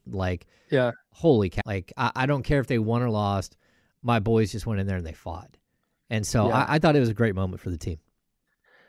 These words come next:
Speaker 2: That's kind of, it felt like that's what we've been asking for, like, all season, though.
Speaker 1: Yeah.
Speaker 2: And that, that,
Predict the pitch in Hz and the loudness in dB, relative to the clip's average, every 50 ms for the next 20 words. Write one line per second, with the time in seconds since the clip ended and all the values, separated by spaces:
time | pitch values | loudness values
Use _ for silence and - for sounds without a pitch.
0 | _ _ - 156 185 190 - - - 247 226 202 180 165 175 147 - 233 233 226 | _ _ 2 4 4 4 4 2 4 6 6 6 6 4 2 2 2 2 4 4
1 | 214 175 151 - 151 - 175 170 160 156 147 139 147 131 131 135 - 123 127 135 | 4 4 4 2 0 0 -2 -4 -4 -2 0 0 0 0 0 -4 -4 -2 -4 -4
2 | - - 139 123 110 - 123 113 110 107 104 - 113 107 - - - 120 113 104 | -4 -4 -8 -6 -6 -6 -8 -8 -8 -8 -8 -8 -10 -10 -10 -10 -10 -10 -10 -10
3 | - 92 95 - _ - - - _ _ _ _ _ - 123 160 165 - - _ | -14 -18 -18 -20 _ -20 -20 -20 _ _ _ _ _ 0 2 2 2 0 -4 _
4 | _ _ _ _ _ - 139 131 135 139 131 139 139 139 139 - 147 143 143 135 | _ _ _ _ _ -6 -4 -2 -2 -2 0 2 2 2 2 0 0 2 2 2
5 | 131 127 - | 2 0 -4